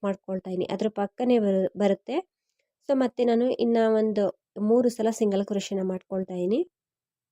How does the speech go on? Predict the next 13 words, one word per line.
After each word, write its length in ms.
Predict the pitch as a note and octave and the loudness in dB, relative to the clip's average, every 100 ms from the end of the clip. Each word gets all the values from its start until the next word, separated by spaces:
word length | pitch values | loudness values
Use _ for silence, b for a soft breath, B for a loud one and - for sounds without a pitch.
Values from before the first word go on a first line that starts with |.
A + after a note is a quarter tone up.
| _ _ _ _ _ _ _ _ _ _ _ - | _ _ _ _ _ _ _ _ _ _ _ 0
So 80 | C#4 | 0
ಸ್ಟಾರ್ಟಿಂಗಲ್ಲಿ 680 | - B3 A#3 B3 B3 A#3+ A3+ | 2 0 2 2 2 6 6
ಎಷ್ಟು 240 | A3 - | 4 0
ಗ್ಯಾಪನ್ನ 380 | - A#3 A#3 A3+ A3+ | -2 -2 0 0 0
ಕೊಟ್ಟಿರ್ತೀರೋ 800 | G#3+ G#3 A3 G#3 G3 G#3 C4 - - | 0 -2 -4 -4 -4 -2 -4 -8 -12
ಅಷ್ಟನ್ನೇ 460 | G#3 - B3 A#3 | -12 -6 0 2
ಇಲ್ಲೂ 220 | A3+ G#3+ A3 | 4 4 2
ಕೂಡ 180 | G#3+ G#3 | 0 -4
ಕೊಡ್ಬೇಕಾಗುತ್ತೆ. 680 | - G3 G3 G3 F#3 F#3 C#4 | -4 -6 -6 -6 -8 -6 -2
ನಾನು 320 | F4 D4+ C#4 | 0 0 -2
ಫಸ್ಟ್ 260 | C4 - B3 | -4 -6 -4
ಒನ್ 160 | B3 | -2
ಆರ್ಚ್, 300 | A#3+ A#3 - | -2 -4 -8